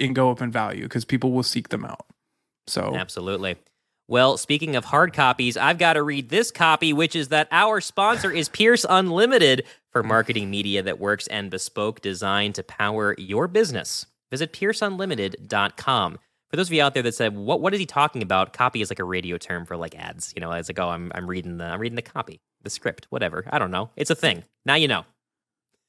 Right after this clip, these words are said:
Speaker 1: Nick's new lesson of the day.
Speaker 2: That's right. I'm trying to teach people stuff. And speaking of, uh, new lesson of the day and trying to teach people stuff, we've got,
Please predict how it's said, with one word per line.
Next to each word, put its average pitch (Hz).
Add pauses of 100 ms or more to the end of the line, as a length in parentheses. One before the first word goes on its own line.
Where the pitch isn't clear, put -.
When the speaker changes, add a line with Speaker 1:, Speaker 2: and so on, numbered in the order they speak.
Speaker 1:
Nick's 170
new 160
lesson 156
of 147
the 135
day. 113 (720)
Speaker 2:
That's 127
right. 147 (320)
I'm 151
trying 190
to 156
teach 113
people 104
stuff. 101 (280)
And 226
speaking 220
of, 160
uh, 143
new 151
lesson 143
of 123
the 117
day 147
and 120
trying 143
to 113
teach -
people 120
stuff, 110
we've 131
got, 175